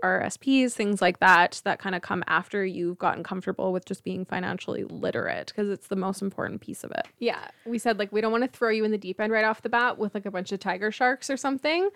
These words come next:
Speaker 2: We wanna kinda bring you in the shallow end, like, with water wings, <laughs> and start from there.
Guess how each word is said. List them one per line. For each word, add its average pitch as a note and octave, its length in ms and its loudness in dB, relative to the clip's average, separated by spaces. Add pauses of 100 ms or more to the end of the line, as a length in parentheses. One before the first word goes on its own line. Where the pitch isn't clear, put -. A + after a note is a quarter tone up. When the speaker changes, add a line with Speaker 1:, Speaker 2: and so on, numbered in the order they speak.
(300)
Speaker 2:
We G#3+ 100 -2
wanna G3+ 240 0
kinda G3+ 480 -6 (300)
bring G3+ 160 -4
you A3+ 160 0
in C4 480 0
the F4 100 -2
shallow G#3+ 440 2
end, A3+ 520 0
like, G#3 360 -4 (140)
with D#4 160 -4
water A3 280 4
wings, C#4+ 500 2
<laughs> - 1200 -10
and B3 160 0
start A3+ 200 2
from G#3+ 180 -2
there. G#3 380 -4